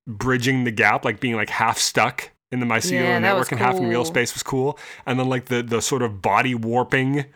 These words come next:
Speaker 2: Yeah.
Speaker 1: plasma or whatever that, like, turned all the people in the Glen inside out is, like, half is, like, coming through the bridge, and so everybody has to move to one side of the
Speaker 2: Yeah,
Speaker 1: ship, you know?
Speaker 2: yeah.
Speaker 1: And it starts to tell, and then the Section thirty-one ship comes in.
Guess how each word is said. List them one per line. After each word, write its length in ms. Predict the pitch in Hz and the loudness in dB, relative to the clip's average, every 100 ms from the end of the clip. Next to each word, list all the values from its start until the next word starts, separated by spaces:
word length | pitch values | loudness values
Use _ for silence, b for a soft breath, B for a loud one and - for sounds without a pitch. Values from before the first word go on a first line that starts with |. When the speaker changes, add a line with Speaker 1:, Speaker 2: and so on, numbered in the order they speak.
| b b b | b b b
Speaker 2:
Yeah. 420 | - 220 214 196 180 | -6 -2 0 -2 -4
Speaker 1:
plasma 560 | - 139 117 120 143 139 | -4 2 4 4 2 0
or 160 | 151 | 2
whatever 420 | 143 139 139 151 156 | 2 2 2 2 0
that, 140 | 135 | 0
like, 200 | 123 113 | 0 -2
turned 340 | - 131 123 120 | -2 0 0 2
all 100 | 120 | 0
the 80 | |
people 240 | 120 127 123 | -2 -4 -2
in 80 | 113 | -2
the 60 | |
Glen 380 | 101 110 110 123 | -2 0 0 0
inside 380 | 123 120 131 123 | -2 0 0 0
out 220 | 123 156 | 0 -2
is, 120 | 120 | -2
like, 220 | 113 110 - | -2 -4 -8
half 560 | - - 123 135 - - B - | -4 2 4 4 -2 -14 B -6
is, 120 | 123 | -2
like, 220 | 117 - _ - | -2 -4 _ -6
coming 380 | - 135 135 131 | -2 0 0 -2
through 240 | - 135 | -2 -2
the 80 | 131 | -2
bridge, 380 | 107 113 127 147 | 0 2 2 -2
and 100 | 135 | 0
so 80 | |
everybody 320 | 120 120 123 123 | 0 0 0 0
has 140 | 123 | 0
to 80 | - | -2
move 240 | 120 127 | -2 -2
to 80 | 120 | -4
one 240 | 101 117 | -2 -2
side 260 | 117 113 113 | 0 0 0
of 60 | 113 | -2
the 80 | |
Speaker 2:
Yeah, 400 | 190 196 190 180 170 | 0 0 2 2 0
Speaker 1:
ship, 40 | |
you 40 | 110 | -2
know? 200 | 120 135 | -4 -6
Speaker 2:
yeah. 280 | 185 170 170 | -4 -2 -2
Speaker 1:
And 100 | 117 | -2
it 40 | |
starts 240 | - 127 - | -2 -4 -4
to 60 | |
tell, 220 | 123 120 - | -6 -4 -4
and 140 | 120 | -4
then 120 | 113 | -2
the 60 | 113 | -2
Section 320 | - 123 123 | -2 -2 -2
thirty-one 380 | 127 117 113 113 | -2 -2 -2 -2
ship 180 | - 127 | -4 -6
comes 240 | - 127 | -4 -2
in. 160 | 127 131 | -2 -4